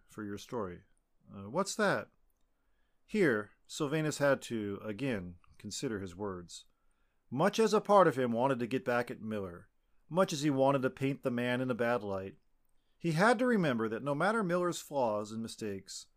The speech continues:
the man had done a lot to help Sylvanus, and, at its base, his motivation to raise consciousness had been the same as Sylvanus's. So he said, "Mike Miller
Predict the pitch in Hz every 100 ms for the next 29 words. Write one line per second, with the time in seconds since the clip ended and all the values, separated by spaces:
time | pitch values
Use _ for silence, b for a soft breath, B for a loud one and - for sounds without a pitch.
0 | _ _ _ - 135 160 175 151 131 123
1 | 127 156 139 117 110 117 - 110 98 101
2 | 92 92 - - - 135 127 123 139 _
3 | _ 151 202 - - 226 143 117 - -
4 | _ _ _ - 190 175 226 190 196 190
5 | 175 160 156 156 - - 196 180 120 104
6 | 101 - _ _ 120 127 135 135 185 165
7 | 107 101 117 127 156 113 92 - - _
8 | _ _ _ _ _ - 143 131 120 -
9 | 107 98 - _ _ _ _ _ _ _
10 | _ - 175 240 233 180 180 117 101